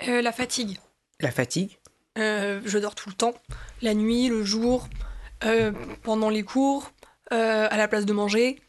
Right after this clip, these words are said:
Speaker 2: Mm.
Speaker 1: Euh, je dors, je dors, je dors, je dors, je dors. Et, euh, ça, c'est le premier signe qui a alerté mes parents.
Speaker 2: Ouais. Et, et qui est aussi une conséquence de la sous-alimentation
Speaker 1: Oui.
Speaker 2: aussi. Donc là, ça alerte tes parents.
Speaker 1: Là, c'est le, c'est la première chose qui alerte mes parents, ouais.
Speaker 2: Et qu'est-ce que, qu'est-ce que tes parents font à ce moment-là ?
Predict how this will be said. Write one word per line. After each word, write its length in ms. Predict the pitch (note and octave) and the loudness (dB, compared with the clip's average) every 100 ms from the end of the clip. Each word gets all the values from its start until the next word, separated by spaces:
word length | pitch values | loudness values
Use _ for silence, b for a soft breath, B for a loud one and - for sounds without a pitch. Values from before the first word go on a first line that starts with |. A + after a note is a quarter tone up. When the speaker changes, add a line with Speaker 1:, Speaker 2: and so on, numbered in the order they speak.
| - | -2
Speaker 2:
Mm. 80 | D#3+ D3 - | -2 -2 -2
Speaker 1:
Euh, 300 | A3 A3 G#3 | 0 2 0
je 100 | G#3 | 0
dors, 240 | G3+ A#3+ A#3+ | 2 2 2
je 120 | G#3+ | -2
dors, 200 | G#3+ G#3+ | -2 0
je 100 | G#3+ | 0
dors, 220 | G#3+ G#3+ | 0 -2
je 100 | G#3 | 0
dors, 180 | G#3+ G#3 | 0 0
je 100 | G#3+ | 0
dors. 260 | A3 A#3+ B3 | 0 0 0
Et, 220 | G#3+ G3+ | -2 -2
euh, 120 | G3 | -2
ça, 160 | C4+ C#4+ | 0 0
c'est 220 | - A#3+ | 2 2
le 140 | A3+ | 0
premier 340 | A3 D#4+ D#4+ D4+ | 2 2 4 4
signe 260 | D#4 E4 | 2 0
qui 180 | D4+ A#3+ | 2 2
a 40 | |
alerté 280 | A#3+ B3 - | 2 0 0
mes 100 | C4 | 2
parents. 240 | A#3+ G3+ - - - | 2 -2 -10 -20 0
Speaker 2:
Ouais. 140 | F3+ - - - | 0 0 -6 -6
Et, 640 | - D3+ C#3 C#3 A#2+ C3 | 2 4 6 2 0 0
et 40 | B2+ | -2
qui 200 | - D3 | 0 2
est 40 | |
aussi 260 | C#3 C#3 D#3+ | 2 2 0
une 120 | C#3+ | 2
conséquence 440 | C#3 B2+ C#3 E3 | 0 -2 0 2
de 60 | C#3+ | 2
la 100 | B2+ | 0
sous-alimentation 720 | A#2+ C3+ C3 B2+ B2 C3 F3 - B - | 2 2 2 0 -2 -2 -2 -6 B -2
Speaker 1:
Oui. 120 | A#3 - | -2 0
Speaker 2:
aussi. 200 | - - - B B B - | -4 -4 -14 B B B 2
Donc 220 | E3 F3+ | 2 4
là, 140 | G3 G#3+ | 4 6
ça 120 | G#3 | 4
alerte 240 | F3 D#3+ | 4 2
tes 100 | E3 | 2
parents. 220 | D#3 C3+ B2 | 4 2 0
Speaker 1:
Là, 240 | A#3 B3+ D4 | 2 2 2
c'est 200 | D4 C4 | 0 2
le, 140 | A#3 G#3+ G3+ | 0 -2 -8
c'est 180 | - C4 | -2 2
la 100 | B3+ | 2
première 240 | C#4 C#4+ | 2 2
chose 160 | C#4 C4+ | 2 -2
qui 100 | - | 0
alerte 180 | B3 A#3 | 0 0
mes 80 | A3+ | -6
parents, 240 | G3+ G3 | -6 -8
ouais. 60 | G#3+ _ _ - E3 | -10 _ _ -2 0
Speaker 2:
Et 80 | D3+ | 2
qu'est-ce 220 | F3+ - | 0 2
que, 340 | F3+ E3+ D#3+ | 2 4 2
qu'est-ce 200 | D3+ E3 | 2 0
que 60 | F#3 | 2
tes 120 | F3 | 2
parents 260 | E3+ D#3+ D3+ | 2 2 2
font 200 | D3+ C#3 | 2 2
à 40 | C3 | 2
ce 100 | C#3 | 0
moment-là ? 380 | C3 C3 B2 | 2 0 -2